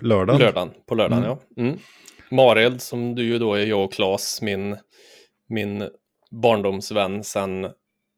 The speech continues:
Speaker 2: det kan ha varit åttiofyra någonting. Han har varit med i podden här också.
Speaker 1: Ja,
Speaker 2: Och, och
Speaker 1: både
Speaker 2: sen
Speaker 1: omnä-,
Speaker 2: spel-
Speaker 1: omnämnts och, eh, deltagit.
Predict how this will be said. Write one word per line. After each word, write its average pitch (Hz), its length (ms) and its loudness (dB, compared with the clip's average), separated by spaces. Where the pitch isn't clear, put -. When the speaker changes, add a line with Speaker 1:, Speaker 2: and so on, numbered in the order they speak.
Speaker 2:
det - 120 -18
kan 92 140 -10
ha 92 60 -8
varit 127 280 -10
åttiofyra 101 1200 -8
någonting. 90 340 -6
Han 120 120 -4
har 139 60 0
varit 127 160 0
med 107 100 -2
i - 20 -4
podden 101 320 -6
här 95 120 -6
också. 98 360 -6
Speaker 1:
Ja, 127 360 0
Speaker 2:
Och, 95 320 -6
och - 60 -8
Speaker 1:
både 110 140 2
Speaker 2:
sen 113 100 0
Speaker 1:
omnä-, 104 140 2
Speaker 2:
spel- 113 200 2
Speaker 1:
omnämnts 127 580 4
och, - 420 -12
eh, 101 240 -2
deltagit. 98 880 -2